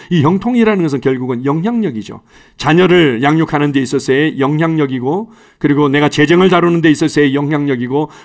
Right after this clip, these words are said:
관계에 있어서의 영향력이고 부부관계와 가정에 있어서의 영향력이고 직장과 사업에 있어서의 영향력입니다. 형통한 것은 영향력이 확장되는 삶인 거죠. 하늘에 속한 모든 신령한 복을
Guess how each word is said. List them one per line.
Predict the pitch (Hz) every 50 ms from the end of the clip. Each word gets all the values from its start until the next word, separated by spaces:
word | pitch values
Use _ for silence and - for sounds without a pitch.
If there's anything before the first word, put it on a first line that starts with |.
| _
관계에 | - 139 160 185 208 202 208
있어서의 | 196 185 - 185 160 - 170 151
영향력이고 | 143 147 143 143 160 151 151 143 127 110 113 110 110 110 107 107 _ _ _ _
부부관계와 | - 220 208 208 196 185 180 175 170 170 160 147
가정에 | - - 147 143 156 175 180 180
있어서의 | 156 - 175 160 - 156 139
영향력이고 | 135 131 139 147 147 147 139 127 110 110 107 110 110 104 - _ _ - -
직장과 | - 175 - - 165 151 143 143 131
사업에 | - - - 185 185 185 175 175
있어서의 | 156 - 160 - - 156 165 165 165 _ _ _ _ -
영향력입니다. | 165 175 196 208 208 233 233 233 220 180 135 120 110 113 113
형통한 | - - 220 262 247 - 214 233 226 208 202
것은 | 190 180 - 180 143 - - - - -
영향력이 | 151 151 160 180 180 190 208 214 220 220 220 220 196 196
확장되는 | 196 165 180 - - 180 170 165 160 156 147 143 123
삶인 | - - - 98 101 110 127 151 170 165 143
거죠. | 107 101 117 113 95 95 98 _ _ _ _ _ _ _ _ _ _ _ _ _ _ _ _ _ _ _ _ _ _ _ _ _ _ _ _ _ _ _ _ _ _ _ _ _ _ _ _ _ _ _
하늘에 | _ - - 202 220 220 214 202
속한 | 190 196 180 - 175 170 151
모든 | - - - 131 170 170 165
신령한 | 151 - - 156 147 147 147 139 139 135
복을 | 123 123 120 127 127 123 -